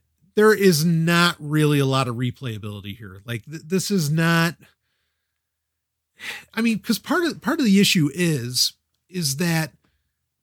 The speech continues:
the, the way that the game works with how it brings on enemies after you, like, it uses levels from the original Super Mario Brothers, okay? But it, it remixes them in the order that they appear in.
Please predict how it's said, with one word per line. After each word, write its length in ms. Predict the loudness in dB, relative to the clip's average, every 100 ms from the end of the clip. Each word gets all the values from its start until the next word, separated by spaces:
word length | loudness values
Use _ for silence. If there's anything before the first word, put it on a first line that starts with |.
| _
the, 100 | -16 -6
the 140 | -2
way 320 | 0 2 2
that 200 | 2 0
the 100 | -4
game 400 | -2 0 0 0 -4
works 680 | -12 -6 -6 -4 -6 -6 -4
with 220 | -4 -4
how 280 | -4 -2 -2
it 120 | 0
brings 300 | 0 2 2
on 240 | 0 -2 -6
enemies 540 | -10 -4 -2 -2 -4 -6
after 320 | -6 -4 -4
you, 320 | -2 -4 -8 _ _ _ _ -10
like, 140 | -6
it 140 | -2
uses 480 | 4 6 6 4 2
levels 480 | 2 0 0 -6 -8
from 240 | -8 -4
the 120 | 0 2
original 440 | 2 0 0 -2
Super 240 | -4 -8
Mario 260 | -8 -6 -6
Brothers, 480 | -10 -20 -20 -20 -20 _
okay? 300 | -14 -10 -10 -12 _ _ _ _ _ -4
But 200 | -2 -2
it, 180 | -6 -8 -8
it 200 | -8 -2
remixes 680 | 0 2 2 0 -2 0
them 240 | 2 2 2
in 100 | -2
the 140 | -4 -2
order 360 | 0 4 2
that 180 | 0 -2
they 160 | -2 -2
appear 420 | -4 -6 -6 -6
in. 280 | -6 -8